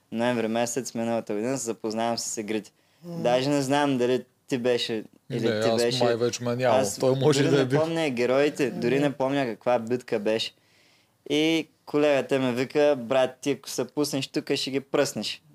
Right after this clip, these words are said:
Speaker 1: Ти просто си за тия игри.“ Аз стоя и гледам игрите и викам: „Ми, не изглежда чак толкова трудно.“ Физически качества съм натрупал с годините, имам много богата двигателна култура. Благодарение на това, че тренирам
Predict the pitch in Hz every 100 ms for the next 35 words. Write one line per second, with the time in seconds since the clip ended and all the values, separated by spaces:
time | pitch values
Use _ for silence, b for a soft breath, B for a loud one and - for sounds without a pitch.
0 | _ - 127 - 139 139 - 143 131 131
1 | - 139 127 120 117 113 113 - - -
2 | _ _ - - 156 156 143 147 151 139
3 | 113 120 120 151 165 175 202 202 214 240
4 | 320 _ - 175 180 160 202 233 233 285
5 | 277 - 143 113 123 113 - 127 117 160
6 | - b b b b b b - 143 160
7 | 240 - 190 - 165 175 - - 185 185
8 | 185 185 - 170 151 123 151 143 160 156
9 | 139 110 107 110 127 131 139 135 127 123
10 | 117 117 104 104 110 110 110 101 98 107
11 | 104 104 101 - 101 - 147 151 156 120
12 | 113 110 110 120 123 117 110 - 113 -
13 | - 117 120 113